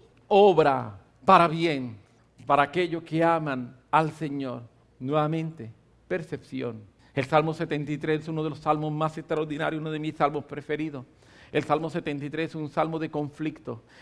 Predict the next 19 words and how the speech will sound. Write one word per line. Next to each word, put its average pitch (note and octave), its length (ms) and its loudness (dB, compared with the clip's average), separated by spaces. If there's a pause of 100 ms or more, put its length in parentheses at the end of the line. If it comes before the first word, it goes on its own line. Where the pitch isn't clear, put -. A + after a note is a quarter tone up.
El D3+ 100 2
Salmo D#3 240 0
setenta D3+ 540 -6
y - 20 -20
tres D#3+ 200 -6
es D#3+ 80 -10
un D#3+ 160 -6 (200)
salmo E3 300 2
de D#3 100 0
angustia. C#3 1000 -4 (320)
El D3+ 100 2
Salmo E3+ 240 4
de F#3 80 2
setenta E3 380 -2
y D#3 40 -6
tres F3 220 0 (220)
es F3 180 2
un F3+ 140 0
salmo F3+ 440 2